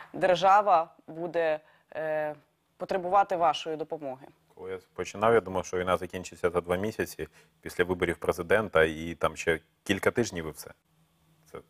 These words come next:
Speaker 2: як я собі уявляв.
Speaker 1: А зараз, на сьогоднішній день, ви відчуваєте? Ясно, що коли ви починали рік тому, держава була не готова до війни, е, просто неможливо було навіть провести такі, е, закупівлі, тому волонтери ніби,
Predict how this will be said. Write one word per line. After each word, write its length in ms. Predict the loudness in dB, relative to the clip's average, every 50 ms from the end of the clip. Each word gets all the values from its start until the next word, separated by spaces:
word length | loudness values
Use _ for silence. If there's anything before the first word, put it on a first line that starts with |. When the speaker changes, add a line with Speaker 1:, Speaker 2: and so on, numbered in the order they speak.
| _ _
Speaker 2:
як 200 | -14 -14 -12 _
я 60 | -14 -18
собі 240 | -18 -18 -16 -14
уявляв. 380 | -14 -12 -12 -14 -16 -16 -20 -20 _ _ _ _ _ _ _ _ _ _ _ -20 -20 _ _
Speaker 1:
А 120 | -2 0 0
зараз, 240 | 2 0 0 -2
на 80 | -10 -12
сьогоднішній 480 | -8 -4 -4 -4 -4 -4 -6 -4 -2 2
день, 180 | 2 2 2
ви 120 | 2 0 -2
відчуваєте? 480 | -4 -4 -2 0 2 2 2 2 2
Ясно, 240 | 0 0 0 -2 -6
що 100 | -8 -6
коли 160 | -4 -4 -2
ви 80 | -2 -2
починали 460 | -4 -6 -6 -4 0 0 2 2 2
рік 180 | 0 -2 -4 0
тому, 360 | 2 2 2 2 0 -2 0
держава 360 | -2 0 0 2 2 2 2
була 180 | 2 2 0 2
не 160 | 2 0 -2
готова 380 | -2 -4 -2 0 0 2 2
до 140 | 0 0 -2
війни, 460 | -2 -2 -2 -2 -2 -2 -2 -2 -4 -6 -10 -20 -20 -20 _ -10
е, 600 | -6 -4 -2 0 2 2 2 4 4 2 0 0
просто 560 | -2 -6 -10 -6 -2 0 0 0 0 0 -2
неможливо 500 | 0 0 0 -2 -2 -2 -2 -2 -2 -2
було 200 | -2 0 0 0
навіть 260 | 2 2 0 0 -2 -2
провести 440 | -2 0 2 2 2 2 0 -8
такі, 240 | -12 -10 -8 -6 -2
е, 560 | 0 0 0 0 -2 -4 -4 -4 -4 -2 -4 -4
закупівлі, 640 | -2 -4 -4 -4 -4 -4 -4 -2 -2 -2 -2 -2
тому 220 | -2 -4 -4 -2 -2
волонтери 540 | 0 0 0 0 0 2 2 2 2 2
ніби, 400 | 0 -2 -2 -2 0 0 -2 -2